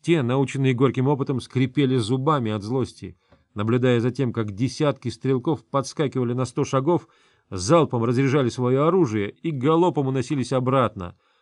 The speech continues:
оставляя после себя раненых и убитых.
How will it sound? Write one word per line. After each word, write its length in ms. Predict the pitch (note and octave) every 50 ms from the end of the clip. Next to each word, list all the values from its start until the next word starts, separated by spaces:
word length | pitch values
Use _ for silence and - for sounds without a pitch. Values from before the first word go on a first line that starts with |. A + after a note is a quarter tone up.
| _ _ _
оставляя 600 | - A#2+ A#2 - - C#3+ C#3 C#3+ D3 D3 C#3+ C3
после 380 | B2 B2+ C#3 C3+ - - C3 B2
себя 420 | - - C3 A#2+ C3 B2 A2+ A2+
раненых 520 | A2+ A#2 C#3+ D3 C#3 C3+ C3 B2 A2+ - A#2
и 60 | A2
убитых. 600 | G#2 G#2 G#2 G#2 G#2 F#2+ - - - _ _